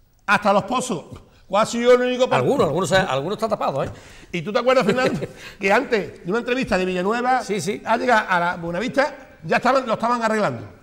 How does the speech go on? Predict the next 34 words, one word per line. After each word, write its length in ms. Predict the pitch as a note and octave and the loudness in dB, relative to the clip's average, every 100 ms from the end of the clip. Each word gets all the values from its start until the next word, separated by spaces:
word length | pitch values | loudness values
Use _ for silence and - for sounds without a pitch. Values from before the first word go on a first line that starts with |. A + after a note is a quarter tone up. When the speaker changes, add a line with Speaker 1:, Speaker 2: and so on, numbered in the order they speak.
| _ _ _ - | _ _ _ -10
Speaker 1:
El 120 | F3+ | -8
señor 360 | E3+ E3+ G3+ B3 | -6 -4 -2 -2
José, 180 | F#3 A3+ | -4 -6
José 380 | C4 G3+ - A3 | -8 -8 -6 -4
Muñoz 240 | A3 A3 | -2 -2
González, 400 | G3+ E3 F#3 C#4 - - - - | -2 -2 -4 -4 -10 -20 -20 -14
el 100 | D#3 | -10
de 60 | D#3 | -6
Santiago, 420 | E3 E3 G3 C3+ F#2+ - - _ _ _ _ | -6 -2 0 0 -4 -20 -20 _ _ _ _
mi 100 | C3 | -12
amigo 220 | D#3 G3+ | -8 -6
Pepe, 240 | F#3 G2+ - - _ - _ _ - - | -8 -10 -16 -20 _ -20 _ _ -14 -4
y 120 | G#3 | 0
lo 60 | F#3 | 0
estaban 340 | A3 B3+ B3+ G3+ - - | 2 0 -2 -6 -10 -6
arreglando. 440 | G3+ G3+ G3 B2 - - - _ _ | -2 0 0 -4 -8 -20 -20 _ _
Y 80 | G3 | -4
no 100 | G#3 | 0
nos 100 | A#3+ | 2
aprovechamos 540 | A#3 C#4 - C4 C4 - - - | 4 2 4 2 2 -2 -10 -2
del 260 | G3+ A3 | 0 0
tema 220 | - A#3+ A#3 | 2 2 4
de 80 | |
Totalán. 380 | A3+ A#3 D4+ D4 - - - _ _ _ _ _ - | 0 0 0 0 -6 -20 -20 _ _ _ _ _ -6
Ya 140 | D3 | -2
estábamos 320 | - C4+ C#4 | 2 4 4
nosotros 260 | C#4+ B3+ C#4+ | 4 4 2
denunciando 420 | C#4 - B3+ B3+ | -4 0 0 0
esos 120 | - - | -2 -6
temas, 260 | C#3+ G#2+ - _ D#2+ - - | -10 -10 -20 _ -20 -20 -8
que 80 | D3+ | -4
hay 120 | A3 | -2
muchísimos 400 | A#3+ - G3+ A#3+ | -2 -2 -2 -2
pozos. 260 | A#3+ D3 | 0 -2